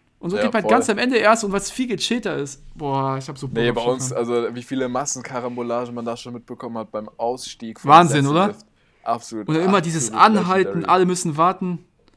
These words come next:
Speaker 1: Wahnsinn.
Speaker 2: Mhm. Und dann schaukelt er so hin und her und das ist dann, da wird's bei mir dann immer kritisch. Da wird mir dann natürlich wieder
Speaker 1: <laughs>
Speaker 2: schlecht.
Speaker 1: Ja, es gibt auch kritische Stellen, ne, wenn man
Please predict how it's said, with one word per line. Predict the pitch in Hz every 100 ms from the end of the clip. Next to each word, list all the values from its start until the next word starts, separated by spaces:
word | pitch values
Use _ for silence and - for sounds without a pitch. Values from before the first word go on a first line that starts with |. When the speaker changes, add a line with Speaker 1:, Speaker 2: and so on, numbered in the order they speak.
| _ _
Speaker 1:
Wahnsinn. | 147 151 160 143 139 131
Speaker 2:
Mhm. | 113 117
Und | 120
dann | 127
schaukelt | 123 143 160 143
er | 135
so | 123 127
hin | 127
und | 123
her | 117
und | 113
das | 123 127
ist | -
dann, | 117 117
da | 107 117
wird's | 120 -
bei |
mir | 120
dann | 117
immer | 110 107
kritisch. | 120 - 95
Da | 104
wird | 117
mir | 127
dann | 120
natürlich | 117 117
wieder | 165 170
Speaker 1:
<laughs> | -
Speaker 2:
schlecht. | 87 90 190 - 185 - - - 147 - 262 269 - -
Speaker 1:
Ja, | 220 156
es | -
gibt | 214 -
auch | 233 -
kritische | - 233 202 -
Stellen, | - 185 170 156
ne, | 175
wenn | 160
man | 156 156